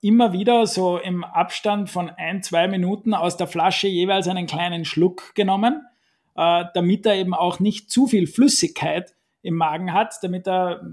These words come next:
wer das vielleicht schon mal kennt, das ist super unangenehm, äh, im Rennen dann irgendwann, wenn's dann so gluckelt, ähm, im Magen, weil man einfach sehr viel Flüssigkeit drin hat. Und er hat wirklich sehr bewusst immer so schluckweise, äh,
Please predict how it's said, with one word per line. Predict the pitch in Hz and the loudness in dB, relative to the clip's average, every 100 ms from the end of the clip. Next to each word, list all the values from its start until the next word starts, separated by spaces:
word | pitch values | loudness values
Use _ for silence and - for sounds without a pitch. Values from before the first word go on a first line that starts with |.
| 160 147 _ - | -16 -20 _ -10
wer | 151 | -4
das | 165 | -4
vielleicht | - 170 165 | -2 0 0
schon | 175 | 0
mal | 175 170 | -2 -2
kennt, | 175 190 208 | -2 -4 -2
das | 185 | -4
ist | 185 - | -6 -6
super | 202 196 | -4 -2
unangenehm, | 180 190 202 190 185 202 185 | -2 0 0 0 -2 -4 -2
äh, | 175 180 175 | 2 2 2
im | 180 | -2
Rennen | 160 180 202 | -2 -4 -4
dann | 185 | -2
irgendwann, | 185 196 190 196 | -4 -2 0 0
wenn's | 175 175 | -2 -2
dann | 190 | -2
so | 160 151 | 0 2
gluckelt, | 165 165 214 214 _ _ _ _ - | 2 4 2 0 _ _ _ _ -2
ähm, | 175 185 185 180 _ | 2 4 2 -2 _
im | 202 185 | -6 -2
Magen, | 156 170 208 202 | 0 0 0 -2
weil | 170 170 | -2 0
man | 175 | -2
einfach | 165 170 180 | -2 -2 -2
sehr | 175 | -2
viel | 165 170 | -2 -2
Flüssigkeit | 185 208 202 156 156 | -2 -2 -2 -4 -4
drin | 170 | -4
hat. | 180 175 | -4 -4
Und | 160 | -2
er | 180 | -2
hat | 180 | -2
wirklich | 185 185 - | -2 -2 -2
sehr | 170 | -2
bewusst | 175 175 208 - | 0 0 -2 -2
immer | 196 190 | -2 -2
so | 165 | -2
schluckweise, | 147 208 220 - 160 160 180 220 220 _ _ _ | 0 -2 -2 -6 -6 -2 0 0 -2 _ _ _
äh, | - 165 | 0 2